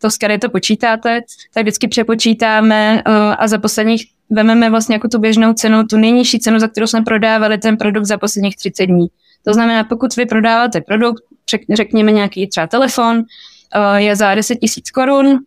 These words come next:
eh, vy ho během těch, eh, třiceti dní před akcí zlevníte na osm tisíc korun,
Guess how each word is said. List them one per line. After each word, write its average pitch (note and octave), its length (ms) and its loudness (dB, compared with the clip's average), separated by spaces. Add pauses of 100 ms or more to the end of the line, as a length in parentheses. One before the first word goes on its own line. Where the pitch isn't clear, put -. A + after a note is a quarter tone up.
(160)
eh, A3+ 60 2 (800)
vy A3 100 0
ho A3+ 140 2
během A3 360 2
těch, A3+ 320 -2
eh, G#3+ 240 2
třiceti A3 440 -2
dní A3 160 2
před A3 240 -4
akcí A3 340 -2
zlevníte G#3+ 420 0
na G#3 120 -2
osm A3+ 240 0
tisíc A#3+ 300 -2
korun, B3+ 400 2